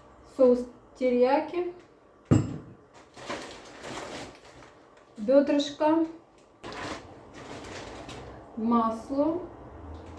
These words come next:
Один, е, цукіні. Цукіні дос-, е, достатньо тут дорогі. Кошт-, оце за один я заплатила вісімдесят сім пенсів.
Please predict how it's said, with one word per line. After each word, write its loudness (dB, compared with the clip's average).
Один, 2
е, 0
цукіні. -2
Цукіні 4
дос-, -2
е, -4
достатньо -2
тут -6
дорогі. -4
Кошт-, -2
оце 0
за 2
один 4
я 4
заплатила -2
вісімдесят -6
сім -4
пенсів. -6